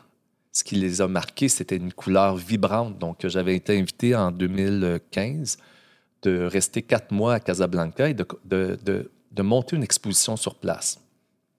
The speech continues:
Et eux s'attendaient vraiment à des couleurs vibrantes. Et moi, c'était, tout était nouveau, tu sais, loin, éloigné de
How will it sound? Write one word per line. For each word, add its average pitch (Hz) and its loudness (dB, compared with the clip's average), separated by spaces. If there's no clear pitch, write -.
Et 95 0
eux 123 4
s'attendaient 87 2
vraiment 92 0
à 123 0
des 98 -4
couleurs 101 0
vibrantes. 92 0
Et 101 2
moi, 110 6
c'était, - 0
tout - -4
était 131 2
nouveau, 110 0
tu 135 0
sais, 92 -2
loin, 107 2
éloigné 107 2
de - -6